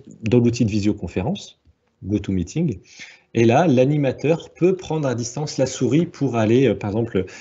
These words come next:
euh, expliquer quelque chose, former quelqu'un, dire : « Tu cliques là, tu cliques là, regarde comment ça se passe. »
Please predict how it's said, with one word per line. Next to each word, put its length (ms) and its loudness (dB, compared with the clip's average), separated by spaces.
euh, 180 2
expliquer 520 0
quelque 260 0
chose, 340 2
former 280 -2
quelqu'un, 360 -2
dire : « 240 -2
Tu 120 -4
cliques 260 -2
là, 100 0
tu 140 -10
cliques 240 -10
là, 80 0
regarde 260 -4
comment 200 -6
ça 120 -6
se 60 -12
passe. » 280 -4